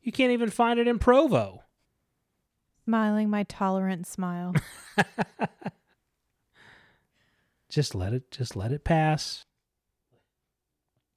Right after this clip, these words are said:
Speaker 1: Like a high storm, just ignore it. It'll go away.
Speaker 2: <laughs> Chapter thirty-five is called The Multiplied Strain of Simultaneous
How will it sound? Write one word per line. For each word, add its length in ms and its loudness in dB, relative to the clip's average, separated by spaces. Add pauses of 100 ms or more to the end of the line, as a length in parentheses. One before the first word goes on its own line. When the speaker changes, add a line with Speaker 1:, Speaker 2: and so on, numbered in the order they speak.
(160)
Speaker 1:
Like 100 -10
a 100 -6
high 240 0
storm, 500 0
just 220 -4 (260)
ignore 400 2
it. 160 -2 (160)
It'll 120 -2
go 260 -2
away. 580 -2 (260)
Speaker 2:
<laughs> 1400 -12 (2500)
Chapter 300 -2
thirty-five 580 0
is 140 -4
called 400 -2 (380)
The 80 2
Multiplied 880 2
Strain 640 -2
of 260 -4
Simultaneous 1080 -2